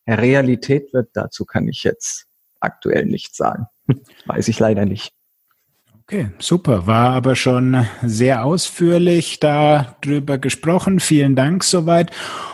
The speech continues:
Speaker 2: Und nachdem ja jetzt quasi noch die Weihnachtszeit ist,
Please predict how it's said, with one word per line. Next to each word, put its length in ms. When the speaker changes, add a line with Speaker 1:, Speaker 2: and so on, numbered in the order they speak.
Speaker 2:
Und 520
nachdem 600
ja 80
jetzt 460
quasi 640
noch 280
die 160
Weihnachtszeit 1080
ist, 360